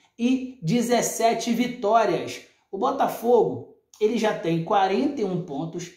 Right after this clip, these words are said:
e doze vitórias. Então, mais cinco vitórias já faz o dezessete vitórias. Eu acho que o Botafogo também sobe com sessenta e um pontos. É opinião, eu acho que faltam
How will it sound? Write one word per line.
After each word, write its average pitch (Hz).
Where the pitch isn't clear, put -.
e -
doze 202
vitórias. 135
Então, 196
mais 269
cinco 269
vitórias 208
já 320
faz -
o 226
dezessete 190
vitórias. 113
Eu 214
acho 170
que -
o 170
Botafogo 170
também 208
sobe 175
com 180
sessenta 170
e -
um 165
pontos. 123
É 151
opinião, 175
eu 160
acho 170
que 185
faltam 180